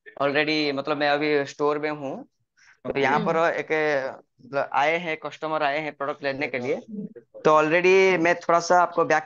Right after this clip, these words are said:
Speaker 1: कैमरा करके दिखा देता हूँ। सर, थोड़ा
Speaker 3: जी।
Speaker 1: सा आपका पैर दिखाइए।
Speaker 3: यस।
Speaker 1: देख रहे हो?
Speaker 3: जी, जी, जी।
Speaker 1: तो already, अ, मतलब कि चार पाँच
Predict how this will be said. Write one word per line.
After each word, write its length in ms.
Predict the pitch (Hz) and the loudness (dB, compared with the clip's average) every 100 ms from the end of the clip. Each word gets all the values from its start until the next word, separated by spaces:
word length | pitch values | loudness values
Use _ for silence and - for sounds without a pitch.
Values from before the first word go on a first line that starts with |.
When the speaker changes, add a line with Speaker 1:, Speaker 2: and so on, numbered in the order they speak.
| - | -4
Speaker 1:
कैमरा 200 | 160 185 | -4 -2
करके 240 | 156 151 | -4 -2
दिखा 260 | 143 143 156 | -2 0 0
देता 220 | 147 139 | 0 0
हूँ। 260 | 151 220 - _ | -2 -4 -16 _
सर, 180 | - 139 | -4 -4
थोड़ा 260 | - - 135 | -4 -2 0
Speaker 3:
जी। 100 | 214 | 0
Speaker 1:
सा 60 | |
आपका 380 | 139 - 135 135 - _ _ _ _ _ - | -2 0 0 0 -6 _ _ _ _ _ 0
पैर 180 | 135 123 | 0 0
दिखाइए। 420 | 131 127 127 202 _ _ - 202 202 202 202 202 202 _ - - _ _ - - _ _ _ _ _ _ _ _ _ _ _ _ _ _ _ _ _ _ _ 214 | -2 -4 -4 -6 _ _ -6 -2 0 0 -2 -6 -10 _ -20 -20 _ _ -20 -20 _ _ _ _ _ _ _ _ _ _ _ _ _ _ _ _ _ _ _ -6
Speaker 3:
यस। 240 | 208 175 | -4 2
Speaker 1:
देख 180 | 160 170 | 2 4
रहे 80 | 185 | 4
हो? 220 | 262 - _ _ _ _ _ - | 2 -10 _ _ _ _ _ -8
Speaker 3:
जी, 220 | 208 226 196 | -4 -2 -4
जी, 220 | 180 165 | -4 -6
जी। 260 | 165 156 _ - | -8 -12 _ 0
Speaker 1:
तो 240 | 165 165 | 4 4
already, 460 | 165 190 208 214 202 | 2 2 2 4 2
अ, 380 | 156 156 143 101 | 2 2 0 -2
मतलब 320 | 151 165 175 | -6 -4 -2
कि 240 | 180 160 - | -2 -2 -4
चार 280 | - 156 - | 0 0 0
पाँच 440 | 170 175 170 | -2 -2 -6